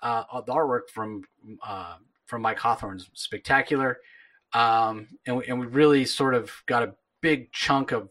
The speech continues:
story at the end that, that moved it forward and sort of explained, uh, wait, what's gonna happen in this series? Uh, right at the end, we're, we're shown that Wonder Woman's been chosen to, uh, stand before these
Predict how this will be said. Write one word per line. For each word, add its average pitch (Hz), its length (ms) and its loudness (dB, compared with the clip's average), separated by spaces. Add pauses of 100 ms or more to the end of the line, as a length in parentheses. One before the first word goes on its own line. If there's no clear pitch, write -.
(140)
story 127 480 2
at - 100 -4
the 117 140 -4
end 120 160 -2
that, 104 160 -12
that 113 160 -6
moved 127 220 0
it - 120 -12
forward 123 260 0
and 101 140 -8
sort 113 160 -4
of 101 100 -6
explained, 107 720 -6 (600)
uh, 98 360 -2
wait, 101 240 -6
what's 98 440 -4
gonna 214 260 2
happen 247 280 2
in 254 100 4
this 262 180 4
series? 262 480 0 (180)
Uh, 104 240 -8
right 127 220 2
at 113 80 -10
the 113 160 -6
end, 107 260 -2
we're, 98 220 -4
we're 101 200 -10
shown 101 520 -4 (460)
that 104 160 -6
Wonder 113 180 -2
Woman's 107 300 -4
been 101 160 -8
chosen 98 540 -4
to, 95 420 -8 (840)
uh, 85 360 -4 (2000)
stand 139 360 2
before 123 300 4
these 110 220 -4